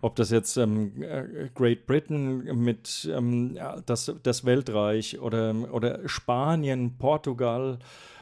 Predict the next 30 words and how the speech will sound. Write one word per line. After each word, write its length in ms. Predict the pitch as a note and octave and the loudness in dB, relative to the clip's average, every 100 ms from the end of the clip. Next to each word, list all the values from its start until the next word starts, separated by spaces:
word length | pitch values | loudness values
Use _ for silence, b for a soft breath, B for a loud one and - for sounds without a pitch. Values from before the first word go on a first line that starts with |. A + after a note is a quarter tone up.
| - | -4
ähm, 580 | A#2+ A2 A#2 A2+ A#2+ B2 | -2 0 0 0 -2 -4
ob 160 | B2 - | -8 -4
das 180 | A#2 - | -4 -2
die, 340 | B2 A#2 A2+ | 0 0 0
die 300 | A2 A#2 A2+ | -2 -2 0
Niederlande 840 | A2 A#2 D#3+ F3+ C#3 C3 C3+ C3 | 0 0 2 4 4 0 0 0
war. 300 | A#2+ C3 C3 A#2 | 2 0 -2 -4
Wir, 400 | A#2 D3 F3+ F3+ C3+ D3 | 0 4 4 4 0 -6
ähm, 320 | C3 B2+ B2+ - | -4 -2 -4 -4
haben 300 | A2+ C3 C3+ | -2 0 2
da 300 | B2+ B2 B2 | 2 2 0
zwar 280 | - A2+ A2+ | 0 0 2
auch 180 | D#3 | 0
versucht, 400 | - C#3+ B2+ C3 A#2 | 0 -2 -2 -6 -6
ein 60 | |
bisschen 260 | A#2 - A2+ | -4 -2 -2
mitzuspielen, 920 | D3 - F3+ - A#2+ A#2 C#3 E3+ G3+ B B B B | -2 -2 -4 -4 -2 0 -2 -4 -10 B B B B
aber, 340 | - B2 B2 B2 A#2+ A#2+ - | -2 2 4 4 0 -2 -2
ähm, 600 | B2 A#2+ A#2+ A#2 - - | 0 0 0 -2 -8 -6
das 240 | C3 - | -6 -2
war 140 | B2 D3 | 0 0
ja 160 | D#3 | 0
eigentlich 320 | - A#2 A#2+ | -2 -2 -2
der 100 | A#2 | -4
Grund, 280 | G#2 B2 C3+ B2 | -4 -4 -4 -2
warum 260 | G#2 A2+ | -2 0
der 140 | A2 G2+ | -2 -2
Kaiser 540 | G#2+ A2+ C#3 C#3+ B2+ | -2 -2 0 2 0
dann, 440 | B2 A2+ A2+ A2+ | 0 -2 -2 -4
äh, 100 | - | -6